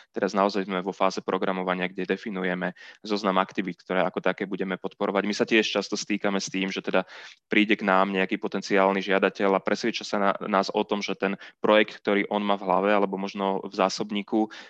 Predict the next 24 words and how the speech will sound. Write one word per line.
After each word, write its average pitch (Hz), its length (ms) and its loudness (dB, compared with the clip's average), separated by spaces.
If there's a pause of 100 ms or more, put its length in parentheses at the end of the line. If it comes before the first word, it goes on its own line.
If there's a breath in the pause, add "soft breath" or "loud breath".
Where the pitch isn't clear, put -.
(140)
tak 101 240 2
je 101 80 4
ten, 107 240 4
ktorý 101 240 -2
by 104 80 2
mal 104 160 4
byť 104 160 -8
podporený 92 480 0
z 95 80 -8
nového 95 320 0
programového 98 560 -2
obdobia. 101 320 0
Často 101 320 -4
sa 104 160 -4
možno 98 320 -4 (320 loud breath)
aj 98 160 0
my 107 140 4 (180)
snažíme, 98 560 0
a, 92 320 0
vysvetliť, 98 560 -2
že - 20 -2
mož-, 110 300 -4
my 123 80 -2
sme 131 140 0